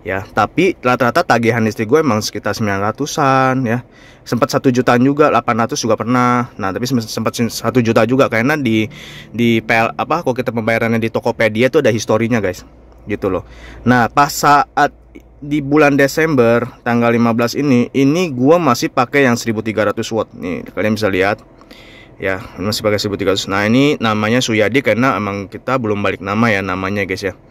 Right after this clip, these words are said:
Setelah gua beli ini rumah. Nah, oke, kita lanjut lagi ya. Pas di Januari, di Januari ini kenaikannya nggak banyak. Ya, kenaikannya sekitar tipis, tapi ini udah masuk lima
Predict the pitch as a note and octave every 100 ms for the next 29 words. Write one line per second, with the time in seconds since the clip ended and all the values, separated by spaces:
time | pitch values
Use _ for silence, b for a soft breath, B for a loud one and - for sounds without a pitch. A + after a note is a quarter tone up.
0 | B B B B B - - A2+ G#2 G2+
1 | G#2+ G2+ G2 G2+ G2+ G2+ - B B B
2 | - B2+ A#2+ C#3 E3+ D3+ E3 D#3 C3+ A#2+
3 | A#2 B2+ C#3 B B B - A2+ C3 C#3+
4 | F3 E3+ E3+ F3 F#3+ - C#3+ D3 C#3+ D3
5 | C#3 C#3+ D#3 E3+ C#3+ C3 B2+ D3 D#3 A2
6 | G2+ G2 G2+ A2+ _ _ _ b b b
7 | b - G2+ G#2 - B2 B2 B2 C3 C#3
8 | - - A2+ A2 A2+ A2 B2+ - A#2 E3+
9 | D3 E3 D3 A#2+ A#2 A2+ - A#2+